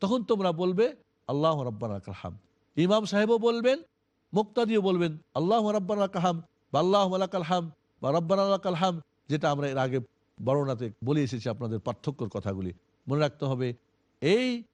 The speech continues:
সামি আল্লাহু লিমান হামিদা, এটা তাহলে ইমাম বলবেন, একাকী যদি হয় তিনিও বলবেন, মুক্তাদি যারা বলবেন, এই ধরনের কিন্তু এখানে আমরা পাচ্ছি না। এই জন্যে ফোকাহাদের মত হলো যে ইমাম সামি আল্লাহু লিমান হামিদা বলবেন,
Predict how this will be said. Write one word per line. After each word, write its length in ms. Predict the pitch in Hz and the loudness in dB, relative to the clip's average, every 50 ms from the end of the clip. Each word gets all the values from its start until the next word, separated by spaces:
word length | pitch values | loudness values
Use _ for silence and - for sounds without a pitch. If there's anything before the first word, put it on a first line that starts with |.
| _ _ | _ _
সামি 280 | - - 196 196 214 240 | -4 -2 0 2 2 2
আল্লাহু 460 | 247 277 285 277 269 254 214 190 208 | 2 2 4 4 4 4 4 2 0
লিমান 240 | 202 196 180 160 143 | 0 -2 -2 -4 -6
হামিদা, 600 | 131 - - 147 143 135 127 131 127 127 131 - _ _ _ _ _ _ | -6 -6 -6 -4 -2 -2 0 0 0 0 -2 -4 _ _ _ _ _ _
এটা 180 | - 170 202 214 | 0 0 0 2
তাহলে 220 | 202 220 220 220 | 2 0 0 0
ইমাম 460 | 190 190 180 180 180 180 180 170 156 | -2 -2 0 2 2 2 2 0 0
বলবেন, 420 | 151 160 143 127 107 117 107 90 - _ _ _ _ _ _ _ _ _ _ _ | 0 0 0 0 -2 -4 -4 -6 -8 _ _ _ _ _ _ _ _ _ _ _
একাকী 360 | 147 156 185 196 175 202 220 | -2 0 0 0 0 0 0
যদি 200 | 190 220 202 214 | 0 2 2 4
হয় 180 | 208 208 208 | 4 2 2
তিনিও 340 | 202 202 202 185 190 190 185 | 0 -2 -4 -2 0 0 0
বলবেন, 400 | 165 165 147 135 120 120 113 95 95 _ _ _ _ _ _ - | 2 0 0 0 -2 -4 -6 -6 -8 _ _ _ _ _ _ -2
মুক্তাদি 440 | 170 185 180 - 226 220 208 220 202 | -2 -2 0 0 0 0 2 2 2
যারা 380 | 214 208 208 214 220 220 214 _ _ _ _ _ _ _ _ _ _ _ _ _ _ _ _ _ _ 104 | 2 4 4 2 0 0 -4 _ _ _ _ _ _ _ _ _ _ _ _ _ _ _ _ _ _ -4
বলবেন, 540 | 107 139 180 202 208 202 208 202 196 196 190 _ _ _ _ _ _ _ _ - | 0 2 2 2 4 4 2 2 2 -4 -12 _ _ _ _ _ _ _ _ -2
এই 100 | 143 151 | 0 2
ধরনের 340 | 151 151 147 143 139 131 | 2 2 2 0 -2 -4
কিন্তু 220 | 123 - 135 127 135 | -4 -6 -6 -4 -4
এখানে 340 | 123 - - 120 120 117 - _ | -4 -4 -4 -4 -4 -4 -6 _
আমরা 300 | - 120 117 117 113 104 | -6 -6 -4 -4 -4 -4
পাচ্ছি 400 | - 123 107 - _ - - 104 | -4 -4 -6 -6 _ -8 -8 -6
না। 180 | 92 87 85 _ _ _ _ _ _ _ | -6 -8 -10 _ _ _ _ _ _ _
এই 100 | 117 135 | -2 0
জন্যে 360 | 131 147 156 143 135 135 131 | 0 0 -2 -2 -2 -4 -4
ফোকাহাদের 580 | 117 - - - - 127 143 147 143 135 139 123 | -6 -8 -12 -8 -2 0 0 2 2 0 -2 -4
মত 260 | 120 120 120 - - | -4 -6 -8 -4 -4
হলো 240 | 143 143 160 180 175 _ _ _ _ _ _ _ _ | -2 -2 -2 -4 -4 _ _ _ _ _ _ _ _
যে 60 | - 151 | -2 0
ইমাম 360 | 170 180 185 214 220 240 233 | 2 2 4 2 2 0 -2
সামি 240 | - - 214 196 196 | -4 -4 -2 0 2
আল্লাহু 400 | 185 180 180 180 180 165 151 165 | 2 2 4 4 2 2 2 0
লিমান 220 | 156 156 156 147 | 0 0 -2 -4
হামিদা 420 | 135 120 147 139 139 135 127 131 123 | -4 -4 -4 -4 -2 -2 -2 -2 -2
বলবেন, 480 | 120 127 127 127 131 143 156 160 170 | -2 -2 -4 -2 0 0 0 0 -2